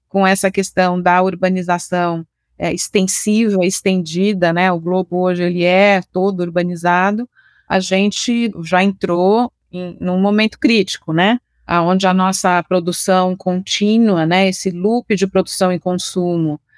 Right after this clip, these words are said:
gerado muito, né? Proporcionado muito pelo, também pelos centros urbanos, tá se esgotando. A gente tá conseguindo entender que haverá um fim.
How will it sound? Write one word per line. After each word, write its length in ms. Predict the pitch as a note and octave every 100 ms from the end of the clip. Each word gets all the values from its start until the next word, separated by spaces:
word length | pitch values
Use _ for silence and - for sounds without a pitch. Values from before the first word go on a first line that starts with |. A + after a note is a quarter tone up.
| _
gerado 600 | E3+ F3+ F3 F#3+ G3+ F#3
muito, 640 | F#3 F#3+ A#3 C4 A#3+ - E3+
né? 240 | F3 G3+
Proporcionado 720 | - F#3+ - - F#3 F3+ F3+
muito 580 | F3+ F#3+ A#3 B3+ B3 F#3+
pelo, 360 | - F#3 F3 F3
também 440 | F3+ F3+ F3 F3
pelos 320 | - F3+ F3
centros 380 | - E3 D#3 E3+
urbanos, 720 | F#3+ F#3 F#3+ G3+ A3 C4 - _ _ _ _ _ -
tá 100 | G3
se 140 | -
esgotando. 800 | A#3+ B3 E4+ - G#3 F3 D#3 D3+ _
A 120 | F3+
gente 280 | F3+ F#3 G3
tá 560 | - F#3 F#3+ G#3 A3 G#3
conseguindo 800 | C4+ C4+ C#4 G3 G#3 C4 F4 D#4+
entender 720 | D#4 D4 A3+ G3+ F#3+ G#3 C4+
que 120 | -
haverá 360 | C#4 B3 A#3 A#3
um 100 | D#4
fim. 340 | - G#3+ D#3